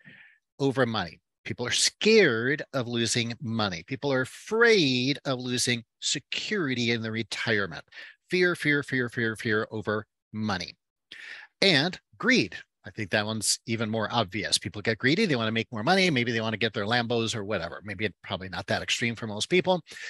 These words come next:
but they wanna make a lot of money. So as long as you're trading for the money,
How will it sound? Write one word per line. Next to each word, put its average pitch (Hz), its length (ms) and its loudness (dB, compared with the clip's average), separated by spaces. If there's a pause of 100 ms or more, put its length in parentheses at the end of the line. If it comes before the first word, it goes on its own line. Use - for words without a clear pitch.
(180)
but 247 200 6 (220)
they 185 100 -4
wanna 180 160 0
make 160 180 0
a 151 40 2
lot 127 160 2
of 127 60 -2
money. 98 320 -4 (1500)
So 185 260 2 (160)
as 127 220 2
long 233 260 -2
as 277 120 2
you're 226 80 2
trading 190 320 2
for 180 160 -2
the 147 120 -2
money, 165 960 0